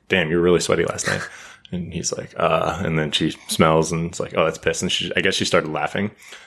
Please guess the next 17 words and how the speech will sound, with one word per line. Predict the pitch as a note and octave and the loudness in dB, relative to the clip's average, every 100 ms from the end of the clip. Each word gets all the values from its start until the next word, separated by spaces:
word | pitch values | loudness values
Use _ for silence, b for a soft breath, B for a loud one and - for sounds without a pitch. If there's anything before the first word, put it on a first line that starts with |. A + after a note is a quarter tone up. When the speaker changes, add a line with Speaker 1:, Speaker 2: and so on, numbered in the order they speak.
| B | B
Speaker 1:
but | - F2 D#2+ - | 0 2 0 -6
ultimately | - F2 F#2+ E2 | -2 0 2 0
they | E2 | 0
ended | D#2+ D#2 | 0 -2
up | |
getting | - D#2+ D#2+ | -4 -4 0
married, | F#2 E2+ D#2 D#2 | 2 2 0 -4
which | D#2+ - | -6 -6
is, | D#2 | -8
like, | - - - | -10 -14 -8
awesome. | D#2 D2 F2+ F2 - B B B - | -6 -4 -6 -8 -14 B B B -4
And | F#2 D#2+ D#2+ | 0 0 -2
he | |
said | F2+ G2 E2 | 2 2 4
that | E2+ | 0
he | F2 | 0
never | E2 E2 E2 F2+ F2+ E2+ D#2 D2+ | 0 0 2 2 4 2 2 -2